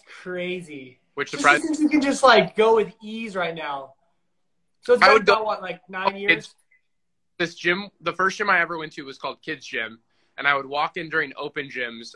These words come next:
Speaker 2: and there'd be, like, a bunch of eight-year-old little girls just doing back handspring, back handspring, back handspring. And I'm over here, like,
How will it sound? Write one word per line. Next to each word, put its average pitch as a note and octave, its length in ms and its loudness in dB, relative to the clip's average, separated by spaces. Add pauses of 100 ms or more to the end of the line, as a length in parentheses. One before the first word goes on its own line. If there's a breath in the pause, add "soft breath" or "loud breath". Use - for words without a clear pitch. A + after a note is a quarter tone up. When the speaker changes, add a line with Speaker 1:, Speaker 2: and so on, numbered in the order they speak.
Speaker 2:
and C#3+ 100 -10
there'd C3 140 -2
be, C#3 120 -6
like, B2+ 300 -2
a B2+ 60 -4
bunch D3 300 -2
of C#3+ 140 -2
eight-year-old C#3+ 460 -6
little C#3 180 -10
girls B2 420 -4
just - 160 -20
doing B2 300 -10
back B2+ 180 0
handspring, C#3+ 360 -8
back C3+ 140 0 (240)
handspring, C#3 140 -4
back B2+ 220 0
handspring. C3+ 360 -6 (540)
And D3 100 4
I'm E3 140 6
over F3 180 0
here, F3+ 160 -4
like, D3+ 220 -6